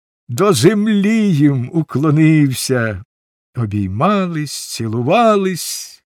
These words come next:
кожен радий, що зустрівся. І Фрідон, піднісши руки, вдячно Богу помолився. Привітали їх вельможі,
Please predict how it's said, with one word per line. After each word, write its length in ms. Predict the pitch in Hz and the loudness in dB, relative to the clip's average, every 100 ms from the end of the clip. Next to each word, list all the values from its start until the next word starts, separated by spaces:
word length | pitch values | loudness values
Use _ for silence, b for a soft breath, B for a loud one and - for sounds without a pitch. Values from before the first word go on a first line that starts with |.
| _ - | _ -6
кожен 680 | 165 202 180 151 151 143 139 | -4 -2 -2 -2 -2 -6 -6
радий, 680 | 135 135 139 170 156 135 123 | 0 2 2 0 -4 -6 -6
що 220 | - 135 | -6 -6
зустрівся. 1120 | 113 131 - 127 175 175 160 - 147 127 120 - _ _ _ _ - | -2 -4 -4 -4 -4 -4 -6 -6 -6 -8 -10 -14 _ _ _ _ -6
І 220 | 131 143 | -2 -2
Фрідон, 680 | - 123 127 135 151 143 123 _ - | -4 -4 -2 -2 -2 -4 -6 _ -4
піднісши 720 | 139 107 131 147 123 - 123 | -4 -2 -2 -2 -2 -2 -2
руки, 640 | 113 135 127 - 117 98 - B B | 0 0 -2 -2 -4 -4 -8 B B
вдячно 600 | 101 98 165 151 - 143 | -8 0 2 2 0 -4
Богу 580 | 127 107 139 135 110 107 | -4 -2 0 0 -2 -6
помолився. 1080 | - 117 110 104 113 110 95 - 98 92 87 _ _ _ _ _ - | -6 -6 -4 -2 0 0 -4 -10 -10 -10 -12 _ _ _ _ _ -4
Привітали 680 | 117 110 131 120 120 110 110 | -2 0 -2 0 0 0 -4
їх 240 | 113 - | -4 -8
вельможі, 920 | 104 104 101 127 165 160 120 135 135 | -6 -6 -4 -4 -2 -2 -4 -6 -8